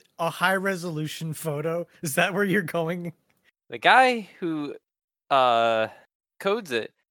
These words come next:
Speaker 2: he's like, "Well, I did add one picture, and it does kinda match the time frame of everything shitting the bed."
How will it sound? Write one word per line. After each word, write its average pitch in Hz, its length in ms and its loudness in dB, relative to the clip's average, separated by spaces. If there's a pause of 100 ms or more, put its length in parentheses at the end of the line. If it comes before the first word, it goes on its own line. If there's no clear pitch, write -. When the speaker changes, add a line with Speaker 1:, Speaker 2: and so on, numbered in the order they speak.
(140)
Speaker 2:
he's 147 140 -12
like, 143 220 -4
"Well, 135 140 0
I 139 100 6
did 175 180 0
add 151 200 2
one 143 240 -2
picture, 117 520 -4
and 107 140 -4
it 110 140 -6
does 131 300 2
kinda 131 280 0
match 117 300 0
the 113 80 -12
time 113 300 -4
frame 104 280 -8
of 101 60 -14
everything 107 500 -6
shitting 104 380 -10
the 95 60 -10
bed." 90 300 -6